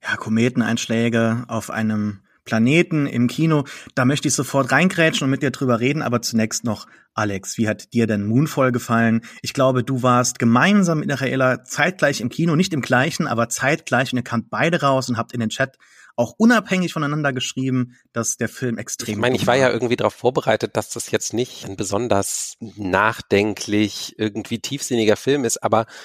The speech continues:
Speaker 2: mich hat auch dieser hanebüchene Plot, der dem Ganzen ja zugrunde liegt, auch überhaupt nicht gestört, aber ich fand ihn auch wirklich in, in seiner Ausführung dann sehr, sehr dumm. Also, dass die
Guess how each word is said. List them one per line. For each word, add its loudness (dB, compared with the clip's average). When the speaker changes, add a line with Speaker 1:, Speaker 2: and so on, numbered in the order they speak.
Speaker 2:
mich 0
hat -2
auch 0
dieser 2
hanebüchene -2
Plot, 0
der 6
dem 2
Ganzen 0
ja 2
zugrunde -2
liegt, -10
auch -4
überhaupt -2
nicht -8
gestört, 0
aber 2
ich -8
fand -4
ihn -6
auch -4
wirklich -10
in, 2
in -4
seiner 2
Ausführung -2
dann 0
sehr, 2
sehr 0
dumm. -4
Also, -2
dass -2
die -4